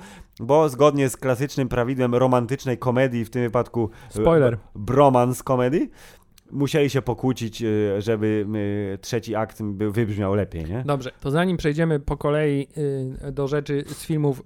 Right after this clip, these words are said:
Speaker 2: y, z filmu Clerks trzy, to jeszcze chciałem cię zapytać o jedną rzecz. Czy uważasz, że
Speaker 1: Rosario Dawson się w ogóle nie postarzała? Tak.
Speaker 2: Nie, że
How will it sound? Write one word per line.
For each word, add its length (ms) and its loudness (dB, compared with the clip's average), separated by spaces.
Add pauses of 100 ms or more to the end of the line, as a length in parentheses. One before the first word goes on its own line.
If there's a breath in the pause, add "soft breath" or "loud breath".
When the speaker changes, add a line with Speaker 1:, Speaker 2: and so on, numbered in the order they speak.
Speaker 2:
y, 160 -4
z 80 -10
filmu 220 0
Clerks 360 -2
trzy, 200 -10
to 120 -4
jeszcze 220 -6
chciałem 220 -6
cię 100 -10
zapytać 440 -4
o 40 -4
jedną 220 -2
rzecz. 220 -6 (640 soft breath)
Czy 260 4 (260)
uważasz, 840 0
że 340 2
Speaker 1:
Rosario 460 4
Dawson 300 4
się 120 -4
w 60 -2
ogóle 180 0
nie 80 -4
postarzała? 400 -4
Tak. 300 -6 (680 soft breath)
Speaker 2:
Nie, 380 0 (200)
że 320 2